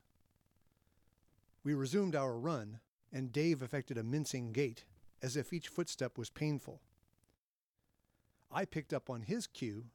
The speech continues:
saying, "Ow," once per step. "Ow, ow, ow, ow, ow, ow," until we were out of earshot.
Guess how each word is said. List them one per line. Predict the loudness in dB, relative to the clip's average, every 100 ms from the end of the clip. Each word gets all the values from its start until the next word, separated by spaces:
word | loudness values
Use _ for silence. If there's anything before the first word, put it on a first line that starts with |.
| -12
saying, | -2 -2 -2 -6 -14 _ _ _ 0
"Ow," | 0 0 -10 _ _ -4
once | -4 -4
per | -4 -4
step. | -2 0 -2 -4 -20 _ _ _ _ _ _ _ _ 0
"Ow, | 6 6 6 -6 _ 4
ow, | 6 6 -2 -18 -10
ow, | -8 -6 -10 _ _
ow, | -8 -8 -10 -20 _ -18
ow, | -18 -18 _ _ _
ow," | _ _ _ _ _ _ _ _ _ _ _ _
until | -4 2 2
we | 4
were | 4 4
out | 2 0
of |
earshot. | -2 -2 -2 -8 -14